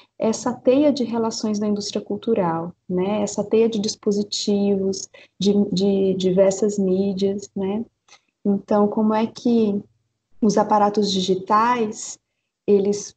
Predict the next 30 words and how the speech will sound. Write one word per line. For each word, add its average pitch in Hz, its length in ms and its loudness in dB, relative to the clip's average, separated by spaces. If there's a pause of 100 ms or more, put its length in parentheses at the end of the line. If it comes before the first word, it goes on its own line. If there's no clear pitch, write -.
(120)
passam 269 480 -2
a 240 60 -4
fazer 214 300 -4
parte 226 600 -4
da 214 120 -2
indústria 208 380 -2
cultural, 196 920 -4 (640)
têm 285 380 6
as 254 200 -4
suas 220 280 -4
próprias 208 480 -4
características, 202 1400 -4
diferentes, 214 720 -2
por 208 160 -4
exemplo, 196 300 -4
da 185 100 0
televisão 202 1000 0
ou 185 120 0
do 196 120 0
rádio, 202 600 0
da 185 100 -2
época 190 360 -2
do 185 100 0
Adorno, 190 520 2
que - 120 -4
ele 190 160 -2
descreveu 185 600 -2
muito 185 280 -6
bem, 196 520 -2
né? 208 340 -4